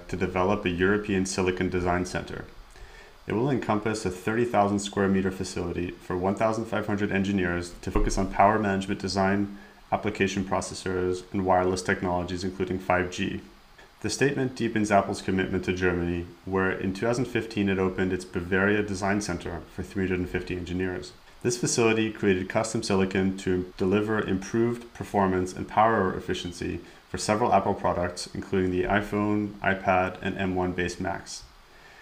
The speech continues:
By two thousand fifteen, Apple opened more silicon engineering sites in Germany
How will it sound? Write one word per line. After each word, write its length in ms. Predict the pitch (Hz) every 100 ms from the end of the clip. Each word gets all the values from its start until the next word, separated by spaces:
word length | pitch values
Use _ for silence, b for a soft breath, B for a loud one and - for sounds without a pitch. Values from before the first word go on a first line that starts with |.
| B B
By 80 | 95
two 140 | 117
thousand 220 | 123 131
fifteen, 640 | 123 123 - 107 101 101 -
Apple 420 | 101 98 110 98 -
opened 420 | 98 92 95 90 -
more 340 | 92 95 127
silicon 460 | - 117 113 113 104
engineering 500 | 101 98 98 98 95
sites 280 | 95 92
in 80 | 95
Germany 460 | 92 87 87 87